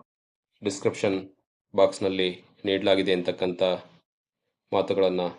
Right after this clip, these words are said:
ತಿಳಿಸ್ತಾ, ಬನ್ನಿ ಚಿನ್ನದ ಟೋಪಿ ಮಕ್ಕಳ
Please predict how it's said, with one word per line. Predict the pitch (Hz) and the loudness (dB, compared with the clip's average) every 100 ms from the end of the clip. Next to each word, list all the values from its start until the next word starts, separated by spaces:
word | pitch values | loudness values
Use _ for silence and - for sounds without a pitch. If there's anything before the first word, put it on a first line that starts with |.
| _ _ - | _ _ -4
ತಿಳಿಸ್ತಾ, | 107 101 131 127 - _ _ _ _ _ _ _ _ _ _ _ _ _ _ _ _ - | -4 2 2 0 -6 _ _ _ _ _ _ _ _ _ _ _ _ _ _ _ _ 6
ಬನ್ನಿ | 117 131 123 120 - _ _ _ _ _ _ _ _ _ _ | 10 10 10 6 -6 _ _ _ _ _ _ _ _ _ _
ಚಿನ್ನದ | - 127 131 120 104 - - _ _ _ | 0 8 8 10 8 6 -14 _ _ _
ಟೋಪಿ | 113 101 110 101 98 - _ _ _ | 2 2 0 -2 -4 -16 _ _ _
ಮಕ್ಕಳ | - - 123 | -4 0 6